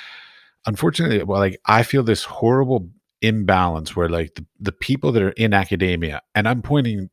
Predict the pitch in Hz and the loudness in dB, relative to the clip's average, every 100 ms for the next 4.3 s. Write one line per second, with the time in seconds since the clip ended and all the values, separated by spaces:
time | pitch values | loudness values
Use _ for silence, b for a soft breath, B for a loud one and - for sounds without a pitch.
0 | _ 107 92 85 110 95 90 85 87 82 | _ -2 0 0 0 0 0 0 -2 -2
1 | - 92 80 - 78 78 - 80 - 87 | 2 2 0 -6 -6 -8 -8 -8 -2 -2
2 | 67 - 82 80 82 85 87 80 - _ | -2 -10 -12 -10 -8 -4 -4 -4 -10 _
3 | _ - 95 82 82 82 85 85 78 87 | _ 0 0 0 -2 -2 -2 -2 -4 -6
4 | 78 82 | -6 -10